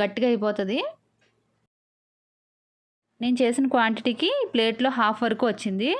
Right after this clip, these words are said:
గరిటెతో నొక్కుతూ, గిన్నెతో కూడా ఒత్తుతూ ఈ విధంగా చేసుకోవాలి.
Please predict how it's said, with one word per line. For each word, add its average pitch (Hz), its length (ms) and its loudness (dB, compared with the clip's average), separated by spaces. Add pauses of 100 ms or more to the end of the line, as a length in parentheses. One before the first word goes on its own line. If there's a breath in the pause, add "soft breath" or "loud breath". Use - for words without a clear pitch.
(160)
గరిటెతో 214 420 0
నొక్కుతూ, 226 320 -2 (520 loud breath)
గిన్నెతో 233 420 2
కూడా 247 140 4 (100)
ఒత్తుతూ 202 360 0
ఈ 247 80 4
విధంగా 208 320 0
చేసుకోవాలి. 185 580 0